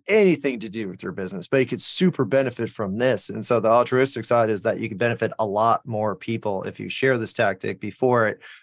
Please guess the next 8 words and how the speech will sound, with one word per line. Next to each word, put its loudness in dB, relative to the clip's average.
reaches -2
that 0
kind -2
of, -8
uh, 0
you -6
know, -4
saturation -2